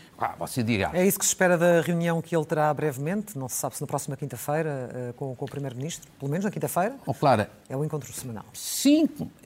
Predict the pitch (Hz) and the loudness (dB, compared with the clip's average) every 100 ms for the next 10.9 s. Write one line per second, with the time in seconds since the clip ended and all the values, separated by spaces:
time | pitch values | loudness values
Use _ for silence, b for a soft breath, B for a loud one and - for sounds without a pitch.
0 | - 127 147 - 165 196 220 185 - 165 | -2 0 0 4 6 6 6 2 2 0
1 | - 135 147 156 - 127 147 190 170 - | 2 4 4 2 2 2 4 6 6 6
2 | 147 139 143 139 175 147 147 143 131 151 | 2 6 4 6 4 6 6 6 4 4
3 | 160 143 151 156 127 135 131 127 143 135 | 4 4 2 2 2 2 4 4 2 4
4 | 139 135 147 127 139 127 - 98 90 87 | 2 2 2 2 2 0 0 -2 -2 -4
5 | 95 113 120 123 117 - 131 131 104 120 | -4 -6 -2 0 0 0 0 0 -2 0
6 | 110 104 104 - 120 117 101 - 110 107 | 0 0 -2 -2 -2 0 -4 -2 -2 -2
7 | 107 113 110 - - 101 107 - 101 98 | -2 0 -2 -4 -4 -2 -2 -2 -4 -4
8 | 85 82 80 80 - B B B - 135 | -6 -8 -10 -16 -20 B B B 4 6
9 | 175 208 180 147 - - 113 117 151 139 | 6 6 2 2 2 4 4 4 4 4
10 | 123 123 - 120 117 135 147 175 | 4 2 2 2 4 4 4 2